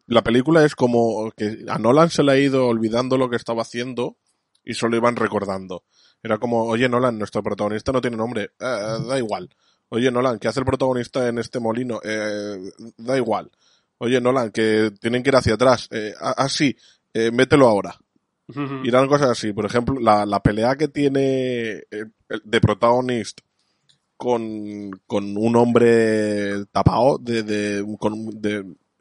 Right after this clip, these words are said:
Speaker 1: eh, uniforme militar y todo eso. Supuestamente el militar está revertido, pero en la pelea están los dos revertidos y de repente van hacia adelante, van hacia atrás,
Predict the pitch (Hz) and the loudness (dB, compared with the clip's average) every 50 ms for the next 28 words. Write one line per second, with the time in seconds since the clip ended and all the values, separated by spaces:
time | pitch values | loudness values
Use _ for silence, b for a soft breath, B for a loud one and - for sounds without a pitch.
0 | _ 104 110 107 104 101 101 101 101 98 98 98 101 104 107 98 - 107 110 110 | _ -6 -4 -4 -4 -4 -6 -8 -10 -10 -12 -12 -10 -12 -10 -6 -4 -2 -2 -2
1 | 110 110 104 104 101 110 107 104 - 107 107 107 110 117 - 156 170 226 - _ | -2 0 -2 -2 -2 -4 -4 -4 -4 -6 -4 -4 -4 -4 -2 -4 -4 -4 -6 _
2 | _ _ _ _ _ _ _ _ _ _ _ _ _ _ - - 135 117 131 131 | _ _ _ _ _ _ _ _ _ _ _ _ _ _ -4 -4 -2 0 0 0
3 | 135 - 151 143 143 151 151 143 _ 170 175 190 - - 120 110 107 107 107 104 | 2 2 2 2 4 2 0 0 _ -2 -2 -2 -2 -2 -2 -2 -2 -2 -4 -4
4 | 104 101 - - 123 127 135 135 127 123 - - 127 123 120 123 123 117 120 113 | -4 -6 -6 -4 -4 -2 0 -2 -2 -4 -2 2 2 2 4 4 2 2 2 2
5 | 113 - - 139 151 156 180 208 277 - _ _ _ _ _ _ _ _ _ _ | 0 -2 0 -2 2 4 4 2 2 -2 _ _ _ _ _ _ _ _ _ _
6 | _ _ _ _ _ _ - 120 120 117 113 107 - 113 113 117 127 151 175 185 | _ _ _ _ _ _ 4 4 6 6 6 6 4 4 2 4 4 4 2 0
7 | - - 208 190 147 131 127 123 120 - 123 107 101 101 - - 143 180 180 127 | 2 2 2 2 2 0 2 2 2 2 2 -2 -4 -4 -6 -6 -4 -2 -2 -2
8 | - 110 107 98 104 98 101 92 110 107 113 127 131 135 127 131 123 - 117 117 | -2 -4 -4 -4 -4 -4 -2 -2 -2 -2 0 -2 0 0 0 -2 -2 -2 -2 -2
9 | 135 156 170 - 180 180 170 135 127 120 - 120 107 101 - 143 165 170 190 185 | -2 -2 0 0 0 0 0 -2 -4 -4 -4 -6 -6 -2 0 2 2 2 0 -2
10 | - | -6